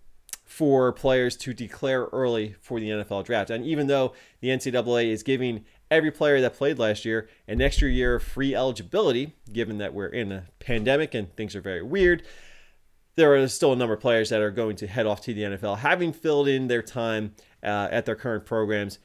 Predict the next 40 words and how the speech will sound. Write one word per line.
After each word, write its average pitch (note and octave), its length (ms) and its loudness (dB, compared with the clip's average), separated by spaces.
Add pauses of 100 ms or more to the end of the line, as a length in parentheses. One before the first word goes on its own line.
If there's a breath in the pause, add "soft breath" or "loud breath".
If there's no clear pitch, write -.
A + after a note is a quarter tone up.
including A#2+ 360 -2
at G#2 120 -4
Penn G#2+ 200 -4
State. G#2 320 -4 (240 loud breath)
And B2 160 0
one A#2+ 80 2
of A2+ 80 -2
the A2 80 2
latest A#2+ 340 2
in A2+ 80 -6
that G#2 240 -6
Nittany C3 260 -4
Lions B2 340 -2
to A#2+ 100 -8
make G3 180 0
that D#3+ 140 0
decision A#2+ 360 -6
to G#2 60 -12
turn G#2+ 320 -10
pro F#3 380 -2 (380 soft breath)
is A#3 280 0
Lamont C#3 400 2
Wade, B2 380 2 (260 soft breath)
who D#3+ 160 4
had C#3 140 4
declared B2+ 340 0
for B2 140 -8
the A2+ 80 -6
N A2 80 -4
F G#2+ 100 -8
L G#2 80 -2
draft B2 420 -2
over, G#2+ 540 -4
uh, G2+ 240 -6
the F#2+ 120 -10
weekend B2 380 -4
on A#2+ 220 -4
his G#2+ 200 -8
Twitter D#3 260 0
account. D3 360 -2